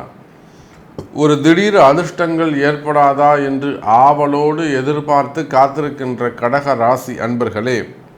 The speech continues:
நீங்கள் எதிர்பார்த்த மாற்றங்கள் நிகழப்போகுது.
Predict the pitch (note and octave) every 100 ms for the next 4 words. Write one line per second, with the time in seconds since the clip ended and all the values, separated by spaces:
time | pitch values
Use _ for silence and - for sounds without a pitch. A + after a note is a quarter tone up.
0 | - - - - - - - - - -
1 | - - - - - D#3+ F3+ F3 D#3 D3
2 | D#3+ E3+ F3 E3+ F3 G#3+ F#3+ D3+ D#3 D#3+
3 | E3 D3 C#3+ C#3 C3+ C3 C3+ B2+ A#2+ A2+
4 | A2+ C3